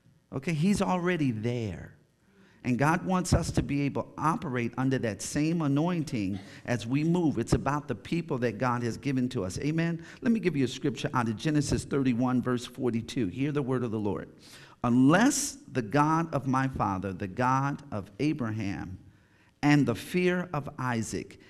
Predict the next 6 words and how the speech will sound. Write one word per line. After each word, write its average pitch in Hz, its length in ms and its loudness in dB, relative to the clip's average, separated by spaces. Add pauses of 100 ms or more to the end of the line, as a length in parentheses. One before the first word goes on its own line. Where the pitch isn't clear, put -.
(140)
had 151 340 0
been 147 280 0
with 165 340 -2
me, 107 220 0
surely 156 840 0
now 127 760 2